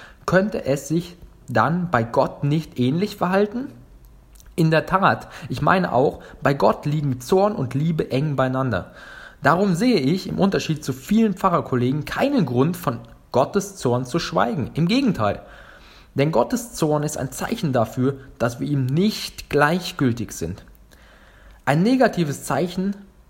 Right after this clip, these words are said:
zu-, zugegeben, aber doch ein deutliches Zeichen. Gottes Zorn ist Ausdruck seiner verletzten Liebe, die wir so oft missachten,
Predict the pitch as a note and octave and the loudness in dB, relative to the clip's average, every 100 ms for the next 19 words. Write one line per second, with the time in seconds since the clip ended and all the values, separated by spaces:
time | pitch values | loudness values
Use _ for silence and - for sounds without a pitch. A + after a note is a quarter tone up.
0 | - - D#3 D3 - - D3+ D3+ E3 F#3 | -20 -6 -4 -4 -4 -2 0 0 2 2
1 | - C3+ C3+ C3+ - - - D#3 D#3 - | 2 2 4 2 -2 -14 2 4 4 0
2 | E3 D3 F#3 G3+ C#3+ A#2 - - C#2+ - | 2 4 4 2 -4 -4 -2 -2 -2 -6
3 | E2+ - - - - F3+ F#3+ G3 - G#3 | -12 -14 -20 -8 4 4 4 -2 2 2
4 | G3 F#3 - D#3 G#3+ - - E3+ - - | 2 -2 -2 0 0 0 -2 -2 -4 -20
5 | - B2+ B2 A#2+ - - A#2+ B2+ E3+ - | -4 -2 0 -2 -6 -2 0 2 -2 -6
6 | - - D3 D3+ - - - B2+ D#3 C3 | -14 -6 -4 -4 -10 -10 -2 0 0 0
7 | A2+ A#2 - - C#3 C3+ C3+ D3+ - - | -2 -2 -10 -8 -2 0 0 0 -2 0
8 | F3 - - D3 D3 - C3+ - - F#2+ | -2 -4 -2 0 -2 0 0 0 -6 -8